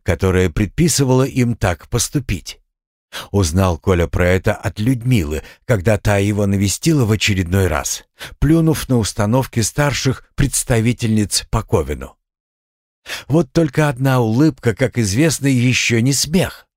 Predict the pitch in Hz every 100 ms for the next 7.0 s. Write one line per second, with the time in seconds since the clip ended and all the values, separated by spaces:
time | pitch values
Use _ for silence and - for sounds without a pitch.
0 | _ _ - - - 78 76 80 80 -
1 | 90 98 85 78 98 - 95 87 87 107
2 | 107 110 92 76 101 98 120 110 87 98
3 | 98 107 92 98 98 80 95 95 92 95
4 | 98 151 143 135 131 - _ _ - 151
5 | 151 139 - 147 135 139 135 110 117 98
6 | - 98 98 92 - - - 85 76 67